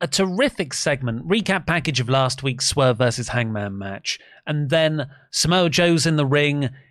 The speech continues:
He's the best. Uh, then Swerve comes out with Prince Nana. He's also the best. The crowd are going wild for him, although there was a fantastic moment when Swerve was heckled,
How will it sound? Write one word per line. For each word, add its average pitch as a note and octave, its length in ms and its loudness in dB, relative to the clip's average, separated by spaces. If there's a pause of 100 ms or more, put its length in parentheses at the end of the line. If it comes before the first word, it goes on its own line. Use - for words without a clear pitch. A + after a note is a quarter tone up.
He's D#3 280 -4
the F3+ 100 0
best. D3 640 -2 (340)
Uh, B2+ 400 0
then D#3+ 280 0
Swerve D#3+ 540 2
comes D3 320 -4
out D3 220 -2
with C3 180 -10
Prince C#3+ 320 -4
Nana. C3 440 0 (160)
He's G3+ 300 -4
also G3+ 480 2
the D3+ 140 0
best. C#3+ 340 0
The D3+ 60 0
crowd D#3+ 300 2
are D3+ 40 2
going C#3 260 2
wild C#3 340 2
for A#2 140 -2
him, G#2+ 180 -2 (300)
although D#3 340 2
there D#3 160 -2
was D3+ 120 2
a C#3 60 -4 (160)
fantastic D#3 720 -6
moment B2+ 520 -2 (500)
when C3+ 360 0
Swerve C4 580 -2
was C4+ 120 -6
heckled, - 640 -12